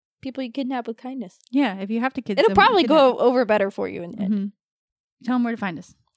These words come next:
Speaker 1: Um, you can find us on Instagram and Twitter at Hoosier Homicide, and you can like us on Facebook. And then you can stream the podcast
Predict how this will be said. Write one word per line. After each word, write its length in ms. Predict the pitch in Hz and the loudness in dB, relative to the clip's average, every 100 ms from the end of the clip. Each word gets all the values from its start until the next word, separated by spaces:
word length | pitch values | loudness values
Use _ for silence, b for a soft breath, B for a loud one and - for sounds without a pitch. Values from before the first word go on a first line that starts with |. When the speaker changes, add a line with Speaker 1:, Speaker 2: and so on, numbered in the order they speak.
| - | -4
Speaker 1:
Um, 180 | 240 247 | 0 0
you 80 | 254 | 0
can 140 | 277 | 0
find 200 | 262 254 | 0 2
us 280 | 262 - - 214 | 0 -2 -8 -4
on 220 | 220 190 | -4 -4
Instagram 580 | 185 - 214 214 208 202 | -8 -6 -6 -4 -4 -4
and 100 | 202 | -4
Twitter 440 | 262 254 254 254 - | -2 0 0 -2 0
at 220 | 214 220 | 0 0
Hoosier 260 | 226 233 | -2 -2
Homicide, 720 | 233 233 226 233 226 220 220 - | -2 -2 -2 0 2 2 0 -4
and 280 | 202 196 196 | -8 -6 -6
you 60 | 208 | -6
can 120 | 208 | -6
like 160 | 180 | -6
us 100 | - | -8
on 100 | 202 202 | -10 -4
Facebook. 480 | 233 - 240 233 - _ _ _ _ - | -6 -4 -6 -6 -12 _ _ _ _ -10
And 180 | 220 190 | -6 -4
then 300 | 185 185 196 | -4 -6 -8
you 160 | 196 208 | -8 -10
can 420 | - 214 226 - - | -10 -12 -12 -14 -18
stream 720 | - - 262 277 285 285 294 294 | -18 -12 -8 -6 -6 -8 -10 -8
the 240 | 226 202 | -8 -6
podcast 720 | 208 254 240 269 269 - - | -6 -6 -8 -8 -10 -10 -20